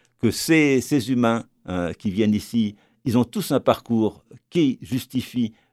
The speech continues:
un bon accueil, et en même temps montrer que tout ce qui est, euh, tout ce qui est la, fa-, facilement marée humaine des migrants, c'est complètement, euh, inexistant. Les, ça, les scientifiques peuvent le montrer. Ils peuvent démontrer que, euh,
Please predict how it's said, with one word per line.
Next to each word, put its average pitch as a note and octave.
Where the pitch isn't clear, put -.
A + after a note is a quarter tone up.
un B2+
bon G#2+
accueil, A#2+
et B2+
en B2
même B2+
temps E3
montrer C#3+
que G#2+
tout F#3
ce -
qui D3+
est, A#2+
euh, F2+
tout C3+
ce -
qui D3
est G#2+
la, A2+
fa-, C#3
facilement C3+
marée C#3+
humaine C3+
des A2
migrants, A2
c'est -
complètement, C3
euh, F2
inexistant. B2+
Les, A2+
ça, D3
les A2+
scientifiques A2+
peuvent A2
le A2+
montrer. A2
Ils -
peuvent A#2
démontrer A#2
que, B2+
euh, F#2